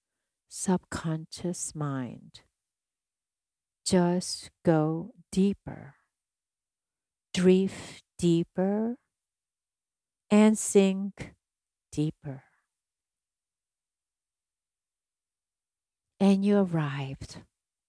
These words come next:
at this beautiful door that can be made of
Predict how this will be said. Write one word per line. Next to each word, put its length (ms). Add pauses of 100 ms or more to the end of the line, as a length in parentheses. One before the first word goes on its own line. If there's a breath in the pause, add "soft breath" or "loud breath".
(140)
at 240
this 240 (100)
beautiful 1120 (720)
door 640 (760)
that 220
can 280
be 100
made 480
of 480